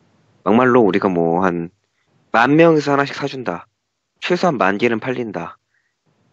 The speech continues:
그럼 애초에 뽑을 때 만 개 뽑습니다. 가격 떨어져요.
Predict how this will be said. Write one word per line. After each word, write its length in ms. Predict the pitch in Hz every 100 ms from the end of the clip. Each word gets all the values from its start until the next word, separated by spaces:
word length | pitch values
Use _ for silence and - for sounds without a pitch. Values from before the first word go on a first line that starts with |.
| -
그럼 220 | 123 135
애초에 360 | 101 113 156
뽑을 260 | 143 175 202
때 80 | 143
만 180 | 92 95
개 80 | 101
뽑습니다. 720 | - 113 - 156 107 87 - _ _ _ _ _
가격 260 | - 98 -
떨어져요. 600 | 120 113 - 82 -